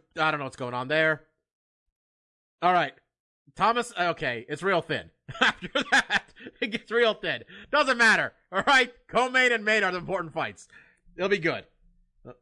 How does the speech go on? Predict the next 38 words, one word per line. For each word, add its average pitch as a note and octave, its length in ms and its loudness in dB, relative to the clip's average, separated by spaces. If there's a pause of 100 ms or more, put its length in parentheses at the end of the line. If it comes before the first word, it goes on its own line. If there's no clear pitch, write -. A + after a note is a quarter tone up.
(960)
Um, E3 420 2
another B3 220 0
thing G#3 140 -4
that E3+ 80 0
happened. D3 420 0 (420)
Uh, F3 240 0
George A3+ 240 2
Saint A#3+ 200 0
Pierre A3 160 2
is F#3+ 80 0
not G3+ 120 0
the F#3+ 60 -10
middleweight F#3+ 300 0
champion F#3 340 -2
anymore. D#3 360 -2
George, D#3+ 300 -2
uh, D3+ 120 -6
we D#3+ 80 -4
mentioned E3 300 -4
George D#3+ 160 0
Saint D#3+ 180 -2
Pierre D#3 220 0
suffering D3+ 380 -4
from, D3+ 180 -10
uh, A#2 360 -2 (460)
ulcerative E3 540 0
colitis, F3 560 -2
which A2+ 180 -18
sucks. - 640 -8 (540)
Um, D3+ 580 -2
and, D3 440 -2
uh, C#3 420 4
he D#3 100 -2
was D#3+ 120 -2
gonna D#3+ 100 -2
be D3+ 100 -2
out D3 120 2
anyway. C#3 500 -4